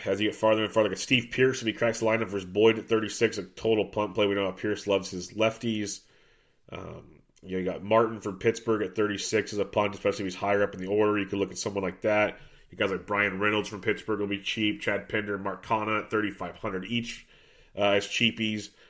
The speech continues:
So there's options down here, just not the sexiest of op-, options as you would expect. Recapping your pitching, nine K and above,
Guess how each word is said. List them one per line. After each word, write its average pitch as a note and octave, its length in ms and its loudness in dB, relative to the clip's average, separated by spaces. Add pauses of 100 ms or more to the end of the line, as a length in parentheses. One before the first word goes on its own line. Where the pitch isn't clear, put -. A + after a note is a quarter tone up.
(220)
So - 120 -2
there's C3+ 140 6
options B2+ 460 2
down B2 240 4
here, B2 140 2
just A2+ 140 -4
not A2 200 0
the G2 80 -4
sexiest A2 560 0
of G2 100 -2
op-, F#2+ 180 0 (220)
options G2 480 -2
as F#2 220 -4
you F#2 120 -2
would F2 280 -4 (100)
expect. - 640 -2 (1120)
Recapping B2+ 340 8
your A#2+ 100 0
pitching, A#2 440 4 (260)
nine A#2+ 240 4
K B2+ 160 4
and A#2+ 80 2
above, G#2+ 420 6